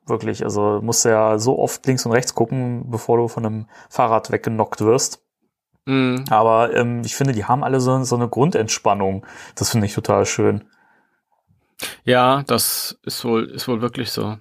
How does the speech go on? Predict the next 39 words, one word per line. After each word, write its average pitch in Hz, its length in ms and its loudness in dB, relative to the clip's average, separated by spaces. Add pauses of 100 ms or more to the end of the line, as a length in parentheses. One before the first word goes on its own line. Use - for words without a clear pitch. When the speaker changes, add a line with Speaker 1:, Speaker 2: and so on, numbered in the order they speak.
Speaker 2:
Nee, 120 180 2
ich 131 140 0
war 117 140 2
damals, 123 500 2
äh, 113 360 2 (600)
das - 220 -8
ist - 80 -10
auch 78 140 -12
sch-, - 180 -6
auch 117 100 -8
schon 104 300 -6 (960)
achtzehn 143 380 2
Jahre 127 160 4
her 147 220 2
oder 135 180 4
so, 143 220 2
dass 139 260 -4
ich 127 100 -8
mal 135 140 0
dort 139 200 -2
gewesen 131 440 -2
bin. 131 260 -2
Und 120 200 -4
ich - 120 -10
weiß 120 220 2
noch, 131 220 0 (320)
wir 127 360 0
sind 190 220 -2
mit 156 160 0
unserer 147 260 2
deutschen 160 340 0
Unentspanntheit 113 1040 0
da 117 60 -4
reingefahren 117 680 0 (460)
Speaker 1:
<laughs> - 460 -20
Speaker 2:
und 190 200 2
mit 175 160 0
einem 147 140 0
Auto. 160 540 0